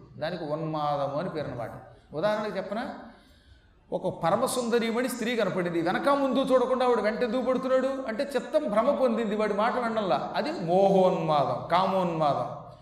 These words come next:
డబ్బు కనపడగానే వెనక ముందు చూడకుండా ఆ డబ్బు కోసం హత్యలు చేస్తున్నాడు అంటే ధనోన్మాదం.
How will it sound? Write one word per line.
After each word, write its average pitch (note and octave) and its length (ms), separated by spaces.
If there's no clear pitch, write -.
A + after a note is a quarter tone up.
డబ్బు F#3 240
కనపడగానే A#3+ 580
వెనక A3 280
ముందు A#3+ 420
చూడకుండా A3+ 380
ఆ - 20
డబ్బు F3+ 280
కోసం A#3 260
హత్యలు A3+ 340
చేస్తున్నాడు G#3 800
అంటే F3+ 200
ధనోన్మాదం. F3+ 1160